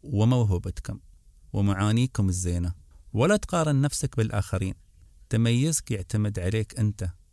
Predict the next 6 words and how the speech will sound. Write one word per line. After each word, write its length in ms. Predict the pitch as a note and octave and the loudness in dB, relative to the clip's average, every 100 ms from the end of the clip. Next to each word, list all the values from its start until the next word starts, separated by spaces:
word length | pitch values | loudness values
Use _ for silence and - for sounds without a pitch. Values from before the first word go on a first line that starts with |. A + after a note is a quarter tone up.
| _ - | _ -8
يعتمد 500 | G#2 F2+ A#2 G#2+ F#2 | -6 -2 0 2 0
على 180 | F#2+ F#2 | 0 0
نفسك، 400 | F#2+ - - - - - - | 0 -2 -8 -8 -20 -12 -8
وخلك 480 | - C3+ C3+ - | -2 0 0 -2
واثقة 460 | G#2 A2 A#2 G#2+ G2 | 0 0 0 -4 -4
بنفسك 640 | F#2 G2 - - - - | -2 -4 -4 -10 -12 -20